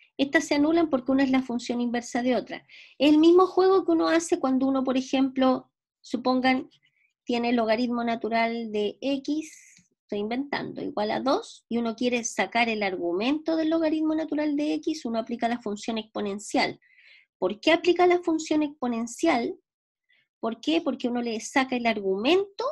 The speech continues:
al logaritmo, porque e elevado al logaritmo natural de algo, igual en este caso al cuadrado, estas dos se anulan porque una es la función de otra, y ahí logramos bajar el argumento.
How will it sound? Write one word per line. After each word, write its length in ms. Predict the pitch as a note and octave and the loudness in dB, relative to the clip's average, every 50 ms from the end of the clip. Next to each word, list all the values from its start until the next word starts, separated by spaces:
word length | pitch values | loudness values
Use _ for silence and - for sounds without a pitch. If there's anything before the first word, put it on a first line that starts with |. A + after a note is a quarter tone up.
| - _ _ _ | -8 _ _ _
al 160 | C4 C4 C4+ | -4 -4 -2
logaritmo, 540 | C4 C4 C4 C4+ C4 C#4 A#3+ F3 D#3 D#3 - | -2 -2 -2 0 0 0 0 0 -2 -4 -6
porque 340 | F3+ - - - - D3 _ _ _ | -8 -10 -8 -12 -12 -12 _ _ _
e 340 | - E4+ F4 D#4 D4+ D4+ G4 - _ _ _ _ _ | -2 0 2 2 2 0 -4 -8 _ _ _ _ _
elevado 640 | - G3+ G3 G3 G3 G3 A3 A3+ A3+ G3+ F#3 - - | -10 -8 -6 -6 -4 -2 0 0 0 0 -2 -4 -4
al 140 | - F#3 F3+ | -4 -4 -2
logaritmo 500 | F3+ F3+ F3+ F3 F3+ G#3 G3+ G3+ F#3+ F#3 | -2 -2 -4 -4 -4 -4 -4 -4 -4 -4
natural 480 | F3+ F3 F3 - - F#3 F3+ F3+ E3+ E3 | -4 -4 -6 -6 -4 -2 -2 -2 -2 -4
de 160 | E3+ E3 - | -8 -10 -4
algo, 680 | _ B3 D4 D#4+ D#4 C#4 A#3 A#3+ C4+ F#4 B4 - _ _ _ _ _ _ _ _ _ _ _ _ _ _ _ _ _ _ _ _ _ _ _ _ _ _ | _ 2 2 2 2 0 -2 -4 -6 -6 -8 -10 _ _ _ _ _ _ _ _ _ _ _ _ _ _ _ _ _ _ _ _ _ _ _ _ _ _
igual 340 | _ G3+ F#3 F3+ F#3+ F#3+ F#3 | _ -8 -6 -6 -4 -4 -4
en 120 | F3+ F3+ | -6 -6
este 160 | F3+ _ F#3+ F3+ | -8 _ -10 -8
caso 260 | - G3+ - - - | -8 -10 -8 -8 -10
al 100 | F3+ - | -10 -8
cuadrado, 600 | _ - - G#3+ A3+ B3+ C#4 F4+ A#4 C5+ - _ _ _ _ | _ -10 -8 -4 -2 -2 -2 -2 -4 -6 -14 _ _ _ _
estas 340 | - B3 B3 - - B3 B3 | -6 -6 -4 0 0 0 2
dos 180 | B3+ B3+ C4 - | 2 -2 -2 0
se 100 | - B3+ | -4 -4
anulan 520 | A3+ A#3+ C4+ D#4 E4+ D#4+ B3 A#3 C4 C#4+ | 0 2 4 6 6 4 4 2 0 -2
porque 220 | C#4+ A3 G#3 - A3 | -2 -6 -4 -4 -6
una 140 | A3 A3+ | -4 -4
es 80 | A3+ A3+ | -4 -4
la 100 | A3+ A3 | -6 -6
función 420 | - G#3+ G#3+ G#3 - - A3 A3 | -6 -8 -8 -6 -6 -8 -6 -4
de 120 | G#3 G#3+ A3+ | -4 -4 -4
otra, 260 | C4+ C#4+ F#3 - - | -4 -4 -4 -8 -10
y 140 | - G3 G#3 | -6 -2 0
ahí 240 | G#3 A3+ C#4 E4 G4 G#4+ G4 | 2 2 4 4 4 4 2
logramos 460 | D#4 C4+ C4+ C#4 C#4 C#4+ C#4+ C#4 - | 2 4 4 4 6 6 4 4 2
bajar 480 | A3 A3 - - - D#4 F4+ - - _ | -2 -4 -4 -2 0 0 0 0 -2 _
el 160 | C4+ C#4 C4+ | -2 0 0
argumento. 640 | C#4 C4+ C4 C4 B3 F#3+ D3 C#3 C#3+ C#3+ _ _ | 0 -2 -2 -2 -2 -2 -4 -4 -6 -10 _ _